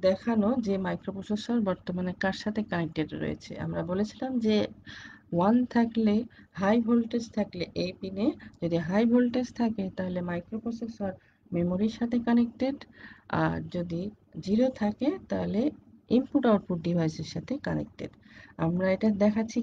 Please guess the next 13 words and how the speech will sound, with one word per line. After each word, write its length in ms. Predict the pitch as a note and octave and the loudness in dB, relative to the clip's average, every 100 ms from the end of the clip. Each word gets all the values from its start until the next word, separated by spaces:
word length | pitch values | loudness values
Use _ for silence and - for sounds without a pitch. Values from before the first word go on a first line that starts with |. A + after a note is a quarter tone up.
| - | 0
কিসের 280 | A#3 B3 G#3+ | 0 0 0
জন্য, 140 | F#3+ | 0
এগুলো 280 | F3+ A3 A3+ A3+ | 0 0 2 0
একটু 140 | A#3 - | -4 -2
খেয়াল 200 | A3+ A3+ A3 | 2 2 2
রাখবে 220 | F3 D#3+ F3+ | 0 0 -2
যে 160 | F#3 A3+ - - - - | 0 0 -2 -16 -10 -2
আমার 240 | F#3 G#3 A3 G#3+ | 2 4 4 4
প্রশ্নে 380 | A3+ A3 A3+ A3+ | 2 2 0 2
যদি 200 | G#3+ G#3+ G#3 | 4 4 4
অনেক 140 | G3 G#3 | 2 0
সময় 220 | G#3 G3+ G3+ - - | 2 2 0 -2 -4
ক-, 260 | F#3 - | -2 -2